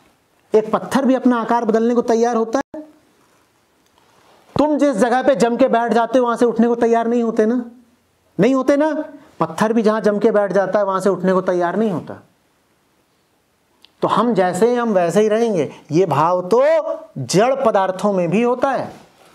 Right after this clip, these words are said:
तुम में भी था। संतों ने बात करी है उन चीजों की जो समय के साथ नहीं बदलती। तुम्हारी मूल वृत्ति समय के साथ नहीं बदली है, संतों ने उसकी बात करी है।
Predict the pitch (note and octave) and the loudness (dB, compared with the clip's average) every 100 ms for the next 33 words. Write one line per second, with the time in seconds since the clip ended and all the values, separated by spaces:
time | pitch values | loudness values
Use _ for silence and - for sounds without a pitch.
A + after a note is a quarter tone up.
0 | _ _ - F3 G3+ A3+ B3 G#3+ C3 - | _ _ -2 0 0 0 -2 -4 -6 -14
1 | - _ _ _ _ _ _ _ - - | -20 _ _ _ _ _ _ _ -20 -20
2 | - A3 B3 A#3 F4 D#4+ G3 A#2 G2 - | -4 -2 -2 0 0 0 -2 -4 -4 -8
3 | - - B2 F#3 G#3+ G#3+ A#3 A3 G#3 A#3 | -14 -6 0 0 0 -2 -4 0 0 0
4 | A#3 E3+ C3+ A2 G2 - _ _ _ _ | -2 0 0 -2 -4 -12 _ _ _ _
5 | - _ _ - F4+ E4 D4 B3 G#3 A#3 | -20 _ _ -2 0 0 0 0 0 -2
6 | - B3 B3+ - G3+ G#3 A#3+ A#3 G3 G3+ | 0 0 0 0 -4 -2 0 -2 0 0
7 | G3+ G3 F3+ E3+ D#3 C3+ C3 B2 A2+ - | 0 0 0 2 2 0 -2 -4 -8 -10
8 | - _ _ _ _ _ _ _ - - | -20 _ _ _ _ _ _ _ -20 -20
9 | - _ - _ - G3+ B3 C#4 A3+ C4+ | -20 _ -20 _ -4 -2 0 0 0 0
10 | D4 B3 C4 C4 A#3+ A3+ A3+ G#3+ A3 G#3+ | 0 0 -2 -2 -2 -2 0 0 0 0
11 | A3 A3+ E3 C#3 C3+ C3+ - - E3 G#3+ | 0 2 0 0 0 -2 -6 -4 -2 0
12 | A3 F#3+ - G3+ C#3+ A#2 - A2+ A2 G#2+ | 0 -4 -4 -2 -2 -4 -6 -6 -4 -6